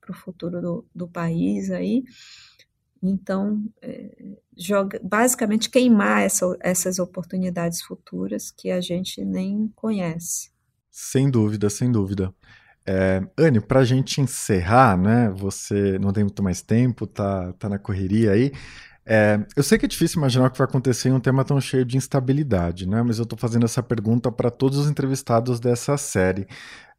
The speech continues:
Speaker 2: É, como você imagina o estado da Amazônia daqui a dez anos, né? Se você tiver que pensar o que você diria se a gente voltasse a conversar em dois mil e trinta e dois sobre isso,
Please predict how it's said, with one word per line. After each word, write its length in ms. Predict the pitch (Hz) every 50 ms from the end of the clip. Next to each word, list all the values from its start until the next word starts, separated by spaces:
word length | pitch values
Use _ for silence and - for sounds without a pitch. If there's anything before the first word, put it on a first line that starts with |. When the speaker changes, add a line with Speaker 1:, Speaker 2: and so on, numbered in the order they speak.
| _
Speaker 2:
É, 380 | - 104 107 110 107 107 110 113
como 180 | - - 202
você 200 | 214 214 - -
imagina 340 | 185 160 147 123 113 131 143
o 40 | 143
estado 600 | 131 - - - - 120 117 127 135 131 131 131
da 160 | 131 123 123 120
Amazônia 840 | 120 120 113 104 95 95 95 101 104 107 107 107 110 110 107 110
daqui 260 | 110 110 104 - -
a 20 | 110
dez 300 | 104 117 123 117 95 95
anos, 340 | 82 82 - - - -
né? 180 | 101 107 117 123
Se 100 | 120 -
você 200 | 131 120 - 147
tiver 180 | 135 - 135 127
que 100 | - -
pensar 500 | - 127 120 117 - - - 113 117 123
o 80 | 123
que 240 | 110 - - 135 131
você 400 | 123 127 131 127 - - - 131
diria 480 | 120 120 123 117 110 110 123 127 120 107
se 100 | - 110
a 40 |
gente 200 | 101 107 101 -
voltasse 540 | - 110 107 - - 107 104 107 107 - 113
a 20 | 107
conversar 760 | - - 104 101 101 107 98 - - - - - 101 101 107
em 40 | 110
dois 160 | 110 107 107
mil 140 | 117 131 156
e 20 |
trinta 280 | 151 - 175 151 - 143
e 20 |
dois 200 | 123 117 120 120
sobre 280 | - 143 131 131 123 107
isso, 400 | 98 101 98 - - - 101